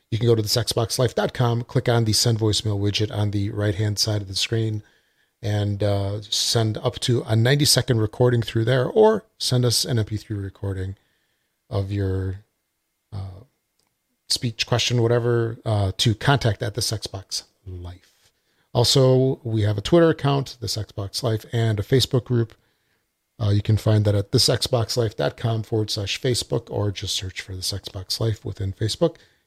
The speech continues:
Both will take you there. It's a closed group, which means you have to ask to be a member, answer two easy questions, boom, you're in.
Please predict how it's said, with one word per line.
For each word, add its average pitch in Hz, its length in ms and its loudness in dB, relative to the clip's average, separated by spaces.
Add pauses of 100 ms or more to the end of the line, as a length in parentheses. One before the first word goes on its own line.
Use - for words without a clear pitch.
(140)
Both 127 220 2
will 123 80 2
take - 240 2
you 113 80 2
there. 127 300 0 (760)
It's - 140 -2
a 123 80 6
closed 143 540 4
group, 107 340 0 (280)
which 120 200 0
means 113 360 0 (140)
you 107 100 -4
have 90 100 -4
to - 220 -10
ask - 460 -4
to - 80 -20
be 107 120 -2
a 98 40 0
member, 131 360 -2 (720)
answer 107 240 2
two 131 240 4 (160)
easy 143 240 4
questions, 131 920 2
boom, 107 380 2
you're 107 160 4
in. 92 280 0